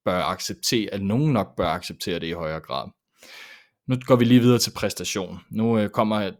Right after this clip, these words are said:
de bliver lige remset lidt hurtigt op, men, men I kan jo sådan prøve at bide mærke i, hvis der er nogen, I genkender. Øh, præstation. Hvis jeg ikke udretter noget, er jeg ikke noget værd. Hvis jeg ikke får at vide, at jeg er vigtig,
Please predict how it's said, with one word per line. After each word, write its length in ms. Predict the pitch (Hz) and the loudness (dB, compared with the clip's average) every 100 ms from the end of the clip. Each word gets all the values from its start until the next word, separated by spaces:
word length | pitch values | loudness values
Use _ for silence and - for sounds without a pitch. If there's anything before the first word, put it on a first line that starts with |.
| - | -14
de 200 | 123 - - - | -14 -14 -20 -4
bliver 120 | 120 | 0
lige 200 | 120 120 | 2 2
remset 220 | 101 107 | 0 0
lidt 120 | 107 101 | -2 0
hurtigt 320 | 104 104 87 | 2 2 0
op, 180 | 87 104 | -2 -4
men, 300 | 92 92 98 | -4 -2 -2
men 120 | 101 | -2
I 40 | |
kan 140 | 98 107 | -2 -2
jo 80 | |
sådan 180 | 104 120 | 0 -2
prøve 200 | 107 120 | 0 4
at 100 | 120 | 4
bide 140 | 113 104 | 2 0
mærke 420 | 98 92 113 110 | 2 0 0 0
i, 40 | |
hvis 140 | 98 104 | -2 -4
der 100 | 90 | -4
er 60 | |
nogen, 260 | 90 90 101 | -2 -2 -2
I 40 | |
genkender. 540 | 95 95 95 104 76 80 _ _ _ - - _ _ - | -2 -4 -4 -6 -8 -10 _ _ _ -20 -20 _ _ -6
Øh, 200 | 104 101 | -4 -2
præstation. 520 | - 123 127 - 175 - _ _ - | -2 -4 -2 -2 -2 -6 _ _ -4
Hvis 180 | 143 170 | 0 2
jeg 80 | |
ikke 120 | 175 160 | 2 6
udretter 420 | 156 143 113 95 | 4 6 4 2
noget, 360 | 98 110 143 143 | 0 2 2 0
er 100 | 104 | -2
jeg 140 | 98 | -2
ikke 160 | 95 95 | -2 -4
noget 200 | 87 85 | -8 -4
værd. 240 | 139 147 139 _ _ _ _ _ _ _ _ - | -4 -4 -10 _ _ _ _ _ _ _ _ -12
Hvis 180 | 107 104 | -6 -2
jeg 160 | 117 120 | 2 2
ikke 200 | 135 - | 2 -2
får 440 | - 110 98 90 - | 0 0 0 -2 -6
at 140 | 95 | -6
vide, 360 | 104 117 131 113 | -2 0 0 -2
at 140 | 90 | -6
jeg 120 | 71 | -8
er 40 | 82 | -2
vigtig, 380 | 131 151 185 | -2 -2 -6